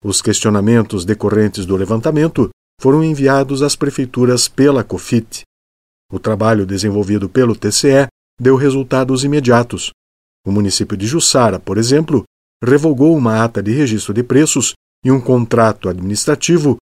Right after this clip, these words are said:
com uma das empresas envolvidas no conluio. Em um ano,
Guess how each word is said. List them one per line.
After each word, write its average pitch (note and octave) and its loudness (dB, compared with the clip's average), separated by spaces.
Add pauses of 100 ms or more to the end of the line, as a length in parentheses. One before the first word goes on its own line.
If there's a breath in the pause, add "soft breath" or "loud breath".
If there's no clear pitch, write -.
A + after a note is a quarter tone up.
(220)
com E3 0
uma C#3+ 2
das C3 0
empresas A#2 0
envolvidas A2+ 0
no A2+ -2
conluio. A#2 2 (680)
Em F#2+ -2
um C#3+ 2
ano, D3+ 4